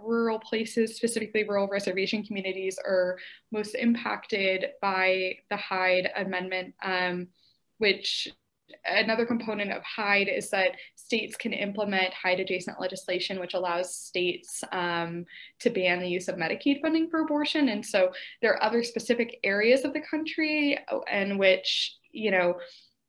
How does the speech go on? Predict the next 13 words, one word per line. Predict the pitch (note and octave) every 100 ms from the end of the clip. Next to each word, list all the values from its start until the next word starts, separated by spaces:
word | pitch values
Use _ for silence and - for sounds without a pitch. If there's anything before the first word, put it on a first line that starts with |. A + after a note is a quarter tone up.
| _ _ _ _ _ -
people | B3 G#3+ G#3
who | A3
depend | F#3+ - F3+ F3+
on, | - F3 F3 F#3+ - - -
you | - G#3
know, | F3
state | F3+ - F3 D#3+
healthcare | E3+ E3 - E3+ E3 E3
cannot | E3 F#3 E3 D#3+ E3 - - -
access | - - F3
abortion. | E3+ E3 D#3+ - F3+
And | E3 F3
so, | - E3